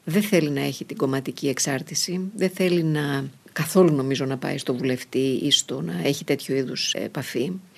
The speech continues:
Θέλει να φτιάξει δικά της πράγματα, θέλει να κάνει καινοτομία, θέλει να δουλέψει στο διαδίκτυο, θέλει να είναι ελεύθερη. Προσωπικά βλέπω στο βαθμό που μπορώ, γιατί στο δίκτυο έχω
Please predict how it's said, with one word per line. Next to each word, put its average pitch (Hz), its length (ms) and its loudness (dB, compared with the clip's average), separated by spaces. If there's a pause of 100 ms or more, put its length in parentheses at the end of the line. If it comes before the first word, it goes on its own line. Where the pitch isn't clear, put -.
(200)
Θέλει 214 260 4
να 214 100 4
φτιάξει 208 480 0
δικά 190 260 4
της - 160 0
πράγματα, 131 680 -4
θέλει 190 240 0
να 185 140 2
κάνει 180 360 -2
καινοτομία, 156 760 0
θέλει 185 180 -2
να 185 120 2
δουλέψει 165 320 -2
στο - 100 -6
διαδίκτυο, 151 680 0
θέλει 180 260 0
να 190 80 2
είναι 190 140 4
ελεύθερη. 151 600 0 (640)
Προσωπικά 196 600 6
βλέπω 226 380 4
στο - 220 2
βαθμό 165 280 6
που 220 120 2
μπορώ, 180 240 4
γιατί 190 220 2
στο 196 200 0
δίκτυο 196 300 2
έχω 196 140 0